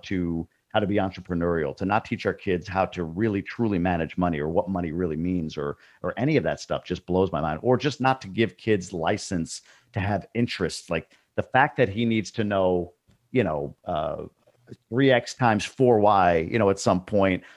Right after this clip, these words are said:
versus maybe going out and interning on something that he absolutely loves doing, you know, you know,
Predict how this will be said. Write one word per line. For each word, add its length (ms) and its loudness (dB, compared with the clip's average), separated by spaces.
versus 540 2
maybe 240 4
going 300 4
out 160 6
and 160 0
interning 560 -2
on 160 0
something 320 -4
that 120 0
he 100 0
absolutely 420 -2
loves 440 2
doing, 380 2
you 80 0
know, 140 0
you 320 -2
know, 60 -8